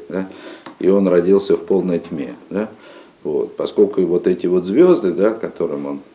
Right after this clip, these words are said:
которые он затемнил, они послужили, как бы, причиной его,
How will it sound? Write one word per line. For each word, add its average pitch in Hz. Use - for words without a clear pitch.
которые 92
он 90
затемнил, 92
они 95
послужили, 110
как 95
бы, 90
причиной 113
его, 101